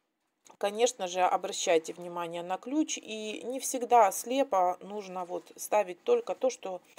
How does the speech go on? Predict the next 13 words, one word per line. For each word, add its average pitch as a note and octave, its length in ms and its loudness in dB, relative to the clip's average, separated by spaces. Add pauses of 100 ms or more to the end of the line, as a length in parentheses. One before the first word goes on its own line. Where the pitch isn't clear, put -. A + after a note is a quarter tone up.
(320)
дал F#3+ 260 2
производитель. E3+ 960 -4 (560)
Да, C4 260 10
вот, B3+ 160 6
кс-, - 220 -8
кстати, B3 460 6
флизелин B3+ 600 -2 (160)
<clears throat> B3 280 -4 (100)
хотела A3 400 8
вам G#3 180 0
показать G3+ 460 2
перед F#3+ 280 -10
этим. F3 380 -8